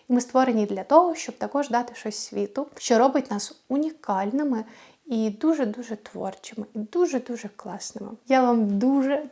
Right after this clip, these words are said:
дуже, дуже, <laughs> я вам вдячна за перегляд, і я сподіваюся, що ви хоч трішки більше повірили у свої сили, або донесете цю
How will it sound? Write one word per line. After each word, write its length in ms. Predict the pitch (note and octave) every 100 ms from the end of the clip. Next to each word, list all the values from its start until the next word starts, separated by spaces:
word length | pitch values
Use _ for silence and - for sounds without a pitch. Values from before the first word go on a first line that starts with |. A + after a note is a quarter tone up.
| -
дуже, 380 | D4 D4+ D4+ D4+
дуже, 420 | B3 B3+ C4 D4 C#4 B3+ -
<laughs> 280 | - -
я 140 | - A#3
вам 140 | A3+
вдячна 420 | G#3+ G3+ - G#3+
за 120 | G#3 G#3
перегляд, 540 | A#3+ D#4+ E4+ A#3 -
і 100 | G#3+ G#3
я 200 | G#3+ G#3+
сподіваюся, 920 | - - - G3+ G#3 D4 E4+ E4+ A#3+
що 180 | - A#3+
ви 100 | A#3+
хоч 220 | B3+ -
трішки 500 | - - F4 - C4
більше 360 | G#3+ B3+ B3 A#3
повірили 500 | A3 G#3 G#3 G3+ -
у 140 | G3+
свої 360 | - - C4 C4
сили, 420 | - A3 A3 A#3+ - - - - -
або 260 | G3+ A#3
донесете 500 | G#3+ A3+ G#3+ D#4+ E4+
цю 260 | - A#3+